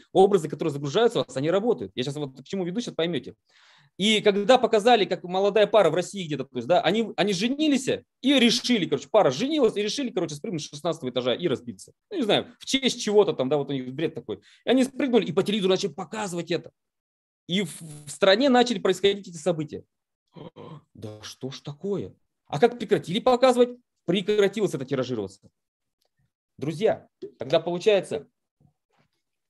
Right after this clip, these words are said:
о чем мы думаем, то и происходит. Какая информация в нас входит, да? Если тебе родственник, там, жена говорит, «у тебя получится, классно, верю в тебя».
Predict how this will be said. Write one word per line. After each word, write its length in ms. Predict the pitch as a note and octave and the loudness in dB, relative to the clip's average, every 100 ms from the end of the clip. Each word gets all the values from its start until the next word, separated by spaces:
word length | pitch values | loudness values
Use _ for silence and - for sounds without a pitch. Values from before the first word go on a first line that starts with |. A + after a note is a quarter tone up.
| _ _ - _ - _ _ | _ _ -20 _ -16 _ _
о 100 | B2+ | -4
чем 220 | C3 D#3+ | 0 2
мы 180 | D3+ D3 | 2 2
думаем, 340 | C#3+ D#3 A2+ | 2 2 2
то 80 | C#3 | 2
и 60 | B2 | 0
происходит. 680 | B2+ B2 - G3 A#3 E3+ - _ _ _ | 2 -2 0 0 0 -2 -6 _ _ _
Какая 260 | - - F#3 | -14 0 0
информация 500 | F3 F3 F#3 F3+ D#3+ | 2 -2 0 -2 0
в 20 | |
нас 140 | D#3 D3 | -2 0
входит, 260 | B3 A#3 | 4 6
да? 240 | F3 - - _ _ - A#2+ _ | 6 4 -2 _ _ -16 -16 _
Если 180 | D#3+ G#3 | -4 -4
тебе 520 | G3 G3+ F3+ - D3 | 2 2 2 -4 -2
родственник, 440 | E3+ A3+ G#3+ E3 D3+ | 6 6 6 0 -2
там, 120 | D#3 | -2
жена 280 | D3+ G#3+ F3+ | 0 0 0
говорит, 260 | E3 D3+ | 2 -2
«у 40 | C3 | -2
тебя 220 | G#3 A#3+ | 2 4
получится, 460 | B3+ C#4 C4 - G#3 | 6 4 2 -2 2
классно, 340 | B3 A#3 A3+ | 4 4 2
верю 180 | A#3 G#3+ | -4 -6
в 40 | |
тебя». 260 | G#3+ D3+ | -2 -2